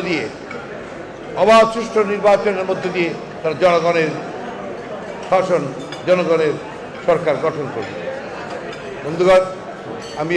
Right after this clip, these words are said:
আপনাদেরকে আজকে এই পবিত্র মাসে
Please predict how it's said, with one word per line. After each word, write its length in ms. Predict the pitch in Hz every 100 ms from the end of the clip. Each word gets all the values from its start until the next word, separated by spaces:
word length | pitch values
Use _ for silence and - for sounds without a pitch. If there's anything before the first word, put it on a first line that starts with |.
| 170
আপনাদেরকে 480 | 170 185 185 180 185
আজকে 240 | 165 - 175 170 - - - - - 165
এই 80 | 170 170
পবিত্র 380 | 185 202 208 196 190 175 165 - - - -
মাসে 380 | 165 185 180 196